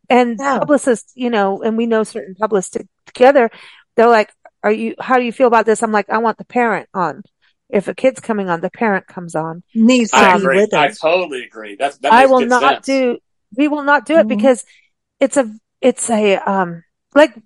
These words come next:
Speaker 1: um,
Speaker 2: No,
Speaker 1: Efren
Speaker 2: it's a
Speaker 1: Ozan. We were talking
Speaker 2: setup.
Speaker 1: about him earlier.
Speaker 2: No, it's
Speaker 1: Very
Speaker 2: a
Speaker 1: young.
Speaker 2: setup.
Speaker 1: He came on
Speaker 2: It's the
Speaker 1: shows, but it was,
Speaker 2: parents.
Speaker 1: we,
Speaker 2: Yeah.
Speaker 1: we
Speaker 2: It's
Speaker 1: did
Speaker 2: a
Speaker 1: more of a,
Speaker 2: setup.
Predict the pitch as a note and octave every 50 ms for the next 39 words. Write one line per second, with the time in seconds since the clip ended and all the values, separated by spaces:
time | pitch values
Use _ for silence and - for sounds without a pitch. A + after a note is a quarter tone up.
0 | _ _ _ - - A3+ A3+ G3+ F#3+ F#3+ - - - D4 E4 E4+ A3 F3 B3+ B3+
1 | C4 B3 G#3 A3 G3+ F#3+ G#3 G#3+ A3 - D4+ D#4 D4 C#4 B3 C4 B3+ B3+ B3 C4+
2 | C4+ A#3+ A#3+ B3 C4+ C#4+ D#4+ E4 D4 C4 B3 G#3+ A3 A#3 A#3 - C4+ D4 D4 C#4+
3 | B3+ B3+ C4+ C#4 - - D#4+ D#4+ G4+ G4+ C#4+ G#3+ F#4 F4+ F4 - E4 F4+ F4 E4+
4 | E4+ E4 D#4+ - B3+ D#4+ E4 E4 C#4+ B3 A#3 A#3 A#3 A#3 A3+ C4+ A#3+ B3 - A#3+
5 | D4+ - - A3 A3+ A3 F3 _ _ _ _ _ _ _ _ _ _ _ - D4
6 | E4+ F4+ F#4 E4 C4+ C4 D4 D4 C#4+ C#4+ B3 G3+ F3+ D#3 -